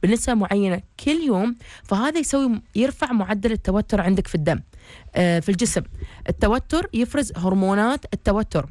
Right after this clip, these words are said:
مثل الكورتيزون، الكورتيسون وغيره، يفرز هالهرمونات. هذه الهرمونات تعمل، آه،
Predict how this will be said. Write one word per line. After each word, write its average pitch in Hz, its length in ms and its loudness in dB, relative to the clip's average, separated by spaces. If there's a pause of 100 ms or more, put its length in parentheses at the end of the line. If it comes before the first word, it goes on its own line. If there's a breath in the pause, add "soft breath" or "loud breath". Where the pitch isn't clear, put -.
مثل 180 140 0
الكورتيزون، 190 580 0
الكورتيسون 185 640 -2
وغيره، 185 320 0 (460 loud breath)
يفرز 269 380 0
هالهرمونات. 190 520 0 (140)
هذه 427 340 0
الهرمونات 190 500 2 (300 loud breath)
تعمل، 320 400 2 (340 loud breath)
آه، 196 260 0